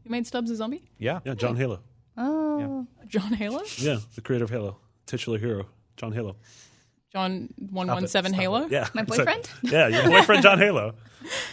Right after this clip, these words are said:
Speaker 1: Um, there's also the Super Ultra Dead Rising mini golf, which includes specialized golf clubs and balls, plus power-ups and online multiplayer options.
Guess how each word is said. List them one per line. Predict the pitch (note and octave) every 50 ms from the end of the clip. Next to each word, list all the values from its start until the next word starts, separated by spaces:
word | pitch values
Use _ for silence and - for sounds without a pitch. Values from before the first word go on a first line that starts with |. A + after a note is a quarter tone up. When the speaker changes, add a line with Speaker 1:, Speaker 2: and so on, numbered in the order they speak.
| - - - _ _
Speaker 1:
Um, | - G3+ G3+ G3+ G3+ G3 G3 F#3+ F#3+ F#3+ F#3+ F#3+ F#3
there's | G#3+ G#3 G3
also | - A#3+ A#3+ - C4 A#3
the | G3+ A3 G#3+
Super | - - - A#3+ A3 B3 G#3 -
Ultra | - G#3+ G#3 - A3
Dead | F#3+ F#3+ G3+ G3+
Rising | F#3+ G3+ G3+ G3+ F#3 F#3 F3 E3+
mini | F#3 A#3 D4 E4
golf, | D4+ F4+ G4 G#4 - -
which | - A3 - -
includes | - G#3 F#3+ - G#3 G3 F#3 -
specialized | - - E4+ E4+ - - C4+ B3 A#3 G#3+ G#3+
golf | - C4 C4+ -
clubs | - - C4+ A3+ G#3+
and | A3 G#3+ G#3
balls, | C4 C#4 C#4 B3 B3 A#3+ -
plus | - A#3 A#3 -
power-ups | - - A3 G#3 G#3 G#3 G3+ G3+
and | - F#3+
online | - F#3 F3+ F3+ F3 F3
multiplayer | F3+ F#3 - G3+ - G3 G3 G3
options. | F#3+ - - G3+ G3 - -